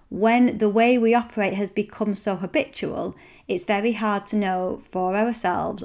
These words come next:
what we're actually doing. It often takes somebody outside of ourselves to see the pattern and help us see it within ourselves. For example, have you ever been with a friend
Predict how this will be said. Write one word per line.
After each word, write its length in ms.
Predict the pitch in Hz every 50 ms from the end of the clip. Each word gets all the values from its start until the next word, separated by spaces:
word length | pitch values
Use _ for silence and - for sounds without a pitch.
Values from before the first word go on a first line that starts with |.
| - -
what 280 | - 190 175 - - -
we're 120 | 202 - -
actually 400 | - - - - - - 175 175
doing. 480 | 160 - 175 175 175 175 180 180 175 - - - - - - - - - - - - -
It 120 | 185 - -
often 380 | 202 202 208 - - 254 247
takes 440 | 226 - 226 202 185 185 - - -
somebody 600 | - - 226 220 220 214 190 - - - - - -
outside 580 | - 190 196 - - - - 226 220 233 240 226
of 80 | 196
ourselves 560 | 190 185 180 180 - - - - - 85 190 -
to 140 | - - 190
see 380 | - - - 214 214 214 226
the 80 | 220 226
pattern 640 | 220 - - 214 - - - - - - 180 170 - - - - - - _
and 140 | - 202 202
help 320 | 190 196 208 190 190 - -
us 80 | 185
see 220 | - - - 185 185
it 60 | -
within 240 | 185 180 185 180 180
ourselves. 760 | 180 180 180 - - 185 180 180 180 180 175 175 - - - _ _ _ _ _ - - - - _ _
For 100 | - -
example, 520 | 233 214 202 208 196 196 185 - 185 175
have 200 | 180 - - 175
you 80 | 208 202
ever 140 | 196 190 190
been 240 | 170 202 196 190 185
with 100 | 180 170
a 40 | 180
friend 580 | - - 202 190 185 175 175 175 175 160 -